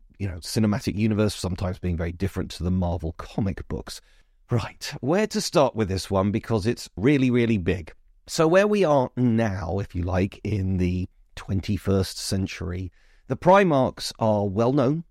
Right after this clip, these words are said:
and basically there are twenty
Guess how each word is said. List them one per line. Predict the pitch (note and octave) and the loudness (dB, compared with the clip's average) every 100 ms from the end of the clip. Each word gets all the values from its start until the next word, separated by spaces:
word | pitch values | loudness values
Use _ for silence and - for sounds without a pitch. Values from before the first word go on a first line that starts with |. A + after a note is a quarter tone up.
| B2 | 0
and | A2+ A2+ | 0 2
basically | D3+ D#3+ - - G#2+ G2 G2 G2+ - _ - | 0 0 -2 -2 0 0 0 -4 -10 _ -10
there | F#2 A2+ A#2 B2+ - | -2 2 2 2 0
are | G#2+ F#2 F2+ F2 F2 - | 0 0 0 -2 -4 -10
twenty | - - C#3+ D3 - C#3+ C#3+ C3 | -10 -2 0 0 -2 -2 0 -4